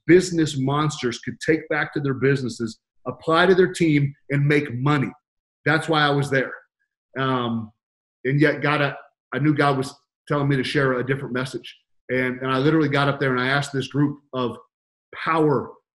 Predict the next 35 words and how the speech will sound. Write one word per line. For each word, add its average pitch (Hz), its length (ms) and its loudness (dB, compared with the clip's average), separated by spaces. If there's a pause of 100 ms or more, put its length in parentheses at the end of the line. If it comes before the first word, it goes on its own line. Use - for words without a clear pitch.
(120)
power 180 300 2
players 139 420 0
in 131 60 -2
the 127 80 -2
real 127 220 2
estate 113 280 -8
space, - 440 -16 (340)
people 160 220 -2
that 147 100 2
are 123 340 -2
selling 147 380 0
literally 147 600 2 (120)
some 175 200 -2
of 151 100 0
them 139 80 -8
fifty 175 300 0
thousand 147 380 -2
homes 143 280 0
a 123 60 -2
year. 123 320 -2
Like, 113 120 -14
they 151 140 2
are 123 120 -2 (260)
crushing 147 400 -6
it. - 80 -16 (500)
Um, 117 400 -6 (960)
the 127 100 -4
first 196 440 2
or 156 80 -2
second 170 420 -2
most 151 260 2 (120)
powerful 160 460 0
real 151 200 2
estate 147 380 0 (120)
mind 143 500 0